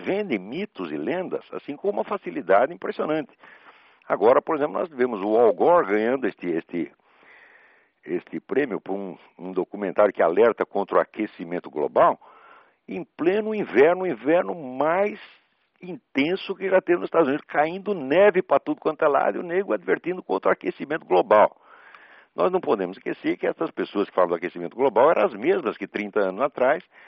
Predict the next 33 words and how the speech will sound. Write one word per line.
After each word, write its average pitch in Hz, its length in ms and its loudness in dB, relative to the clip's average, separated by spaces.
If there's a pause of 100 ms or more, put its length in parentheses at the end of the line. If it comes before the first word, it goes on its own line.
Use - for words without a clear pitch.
(180)
advertiam 147 600 -2
contra 151 280 -4
o 95 100 0
resfriamento 107 800 -2
global. 80 500 -2 (760)
Né, 101 140 -6
esse 147 160 -8
pessoal - 340 -4
do, 82 140 -8
que 90 140 -6
é 85 60 -2
desses, 73 360 -8 (1200)
dessas 80 380 -12
entidades 85 560 -4
globalistas, 82 520 -4
tipo - 200 -10
o 71 100 -20
Clube 107 320 -6
de 82 60 -4
Roma, 107 420 0
eles 147 160 -4
já 180 100 0
advertiam 180 500 -2
contra 190 300 -2
isso. 226 180 -4
Aliás, 170 240 0
o 165 100 -6
Clube 170 280 -4
de 101 60 -2
Roma, 156 400 -2 (720)
nos 101 160 -10
anos 123 180 -6
sessenta, - 500 -8